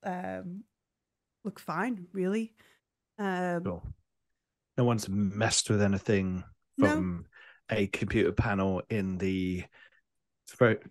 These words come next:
Speaker 2: sleeper chamber or anything.
Speaker 1: N-, the only, the only thing, um, that you notice about the, uh, stasis chambers is the one that Kirsch has been cagey about.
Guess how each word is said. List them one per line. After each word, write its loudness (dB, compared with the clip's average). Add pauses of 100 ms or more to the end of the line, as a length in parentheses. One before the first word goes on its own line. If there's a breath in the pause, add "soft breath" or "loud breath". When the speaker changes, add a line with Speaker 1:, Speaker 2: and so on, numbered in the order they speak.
Speaker 2:
sleeper 2
chamber 2
or 4
anything. 0 (300)
Speaker 1:
N-, 2
the 4
only, 4
the 2
only 6
thing, 4 (100)
um, 8
that 4
you 4
notice 2
about 2
the, 4
uh, 4
stasis -2
chambers -2 (460 soft breath)
is -2 (580 soft breath)
the 6
one 4
that 0
Kirsch 4
has -2
been 0
cagey -2
about. 2